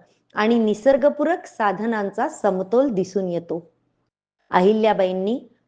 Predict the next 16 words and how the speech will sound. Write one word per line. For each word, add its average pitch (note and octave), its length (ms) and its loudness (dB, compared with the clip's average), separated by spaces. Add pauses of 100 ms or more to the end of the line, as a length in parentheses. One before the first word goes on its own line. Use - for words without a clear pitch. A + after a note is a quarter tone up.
(120)
पर्यावरणाचा C#4+ 920 2
समतोल B3 560 -2
सांभाळण्यासाठी G#3 1160 -4 (360)
रस्त्याच्या B3 680 2
दोन्ही A3+ 460 0
बाजूला G3+ 560 0 (420)
पडीक A#3 420 0 (160)
ओसाड C4+ 460 2
जमिनीवर G#3 640 -2 (500)
विशेषतः G#3 800 -2 (360)
आंबा, G#3 500 2 (260)
लिंब, B3 420 -2 (460)
चिंच, D#4+ 340 0 (480)
पिंपळ, A#3 520 2 (440)
वड, G#3+ 320 4 (380)
औदुंबर G3+ 640 0